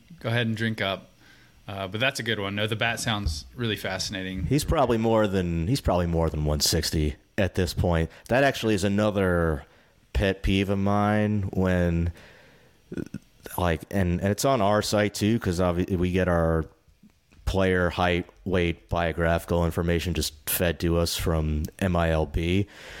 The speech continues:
Speaker 2: But, like, I, I think at one point Alex Reyes was listed at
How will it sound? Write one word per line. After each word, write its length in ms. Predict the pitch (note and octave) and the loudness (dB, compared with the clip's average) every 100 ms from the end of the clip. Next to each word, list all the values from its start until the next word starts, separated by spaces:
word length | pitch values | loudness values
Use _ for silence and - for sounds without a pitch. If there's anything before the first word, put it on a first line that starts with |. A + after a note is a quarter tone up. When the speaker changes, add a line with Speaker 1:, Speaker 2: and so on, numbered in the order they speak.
| - - - - - - | -18 -20 -20 -12 -10 -6
Speaker 2:
But, 360 | F#2+ E2+ E2 _ _ _ _ _ _ _ _ _ _ - | -6 -4 -6 _ _ _ _ _ _ _ _ _ _ -4
like, 160 | F2+ | 0
I, 220 | G2 - | 0 2
I 40 | G#2+ | 0
think 200 | A2 F#2+ | 0 0
at 140 | E2+ | 0
one 240 | F2 G2 G2 | 0 0 -2
point 520 | - G2+ G2 F#2+ F2+ _ _ | 0 2 2 0 -2 _ _
Alex 400 | F2+ F#2 F2+ D#2+ | -2 2 2 0
Reyes 680 | E2+ D#2+ E2+ F2+ F#2+ - - - | 0 2 2 2 2 0 -2 -4
was 220 | - G2 F2+ | -2 -2 0
listed 340 | G#2 - G2+ | -2 -2 0
at 160 | F#2+ | -2